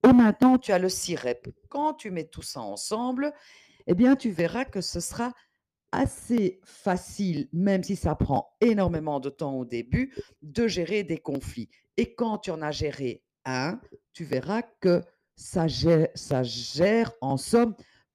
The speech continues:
plein d'autres situations conflictuelles. Et comme je te le dis à chaque fois, maintenant c'est à toi de jouer et à mettre en pratique. Essaye, expérimente, vois ce que ça donne et tu peux toujours me poser des questions sur Facebook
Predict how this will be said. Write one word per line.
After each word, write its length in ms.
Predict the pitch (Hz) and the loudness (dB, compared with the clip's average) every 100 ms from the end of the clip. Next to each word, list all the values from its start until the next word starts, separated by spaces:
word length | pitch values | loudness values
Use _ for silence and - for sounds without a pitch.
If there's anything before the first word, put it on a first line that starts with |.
| _ | _
plein 300 | 247 247 240 | 4 6 4
d'autres 600 | 180 202 208 208 196 170 _ - | 4 6 4 4 -2 -2 _ -18
situations 680 | - 196 - 139 - 208 202 | -6 -6 0 -2 2 0 0
conflictuelles. 1000 | - 170 160 - 156 - 143 117 98 92 | -4 -6 -6 -8 -10 -8 0 0 0 0
Et 80 | 214 | 2
comme 220 | 214 269 | 8 10
je 100 | 262 | 8
te 140 | 226 202 | 8 4
le 100 | 170 | 6
dis 140 | 190 | 6
à 80 | 175 | 6
chaque 300 | - 151 - | 4 0 -2
fois, 340 | - 139 143 _ _ - | 2 2 2 _ _ -2
maintenant 340 | 208 214 233 | 0 2 0
c'est 240 | 220 180 | 0 -2
à 80 | 143 | -2
toi 240 | 143 165 156 | -2 -2 -2
de 140 | 160 | -2
jouer 440 | 147 147 151 151 - | -6 -6 -6 -6 -6
et 100 | 139 | -6
à 100 | 120 | -2
mettre 320 | 143 143 - | -4 -4 -6
en 80 | 135 | -8
pratique. 560 | - 110 - 110 104 _ - - _ _ - | -6 -10 -8 -12 -14 _ -20 -20 _ _ 2
Essaye, 680 | 226 226 - 131 131 - _ _ _ | 2 4 0 0 0 -6 _ _ _
expérimente, 920 | 220 214 - 233 196 165 131 123 127 _ _ _ | -2 -2 -2 2 2 0 -2 -4 -10 _ _ _
vois 280 | 165 233 277 | -2 0 0
ce 100 | 269 | -2
que 100 | 214 | 0
ça 220 | - 175 | 2 0
donne 400 | 143 123 139 139 _ _ _ _ - | 2 2 0 -6 _ _ _ _ -2
et 100 | 254 | -2
tu 140 | 262 | -2
peux 160 | 214 214 | -2 -2
toujours 280 | 240 208 214 | 0 2 2
me 160 | 190 | 2
poser 280 | - 170 175 | 0 -2 -2
des 140 | 160 | -4
questions 440 | 160 151 - 165 156 | -4 -6 -4 -4 -4
sur 280 | 156 151 - | -4 -6 -6
Facebook 520 | 131 123 135 214 | -6 -4 -4 -4